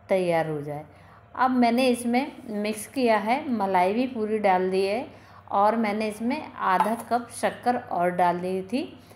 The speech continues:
क्योंकि मुझे मीठा कम लग रहा था, तो मैंने इसमें आधा कप शक-,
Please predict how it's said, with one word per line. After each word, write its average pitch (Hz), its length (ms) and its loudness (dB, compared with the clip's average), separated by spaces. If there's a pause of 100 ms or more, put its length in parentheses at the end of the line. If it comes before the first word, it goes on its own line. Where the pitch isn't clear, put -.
(140)
क्योंकि 208 260 -2
मुझे 214 300 -2
मीठा 202 400 -2
कम 202 280 -2
लग 214 200 2
रहा 185 280 2
था, 233 240 -4 (420)
तो 214 100 -4
मैंने 208 300 0
इसमें 226 360 -6
आधा 170 380 0
कप 190 420 -6
शक-, 185 440 -12